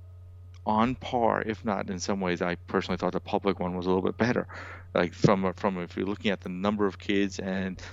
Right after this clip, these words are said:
the caliber of schools, it was really, really interesting to look at where are those kids going that go to that private school when they're done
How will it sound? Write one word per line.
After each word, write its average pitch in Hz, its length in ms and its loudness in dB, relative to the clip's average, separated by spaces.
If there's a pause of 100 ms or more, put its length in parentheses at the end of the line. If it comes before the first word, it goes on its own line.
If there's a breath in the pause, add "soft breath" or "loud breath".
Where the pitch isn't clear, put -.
the 104 100 2
caliber 92 600 0
of 87 120 -4
schools, - 680 0 (420)
it 113 100 2
was 98 240 2
really, 127 380 10
really 120 340 4
interesting 107 540 -2 (340 loud breath)
to 107 100 4
look 98 320 4
at 95 220 2 (500 loud breath)
where 101 420 6
are 143 40 8
those 127 260 4
kids 107 220 0
going 98 220 -2
that 95 120 -2
go 107 140 2
to 107 60 -2
that 92 180 0
private 90 320 -4
school 95 520 -8
when 98 160 -4
they're 90 120 2
done 90 360 0